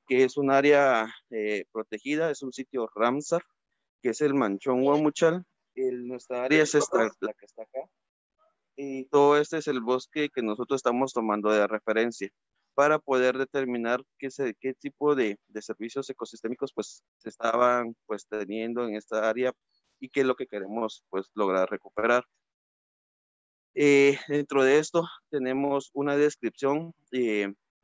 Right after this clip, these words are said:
un-, tenemos toda una lista de la biodiversidad que podemos encon-, encontrar.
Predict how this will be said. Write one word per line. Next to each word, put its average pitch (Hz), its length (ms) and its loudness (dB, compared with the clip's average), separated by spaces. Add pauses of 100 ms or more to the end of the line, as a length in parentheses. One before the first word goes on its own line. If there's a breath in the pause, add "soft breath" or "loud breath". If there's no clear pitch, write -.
(340)
un-, 135 180 0
tenemos 135 380 -2
toda 139 180 4
una 147 260 4
lista 143 500 0 (540)
de 123 440 4
la 117 100 4
biodiversidad 113 760 0
que - 120 -12
podemos 120 460 -2
encon-, 127 460 -4
encontrar. 113 960 -2